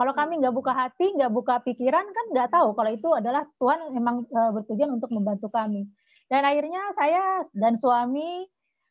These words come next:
mempersiapkan diri bertemu dengan seorang pengusaha yang diarahkan oleh keluarga saya di Surabaya, dan ternyata saya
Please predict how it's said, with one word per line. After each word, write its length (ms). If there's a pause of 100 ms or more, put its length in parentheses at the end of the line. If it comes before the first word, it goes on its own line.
(140)
mempersiapkan 560
diri 320
bertemu 320
dengan 320
seorang 640 (240)
pengusaha 720 (400)
yang 160
diarahkan 480
oleh 160
keluarga 400
saya 160
di 160
Surabaya, 640
dan 160
ternyata 480 (480)
saya 160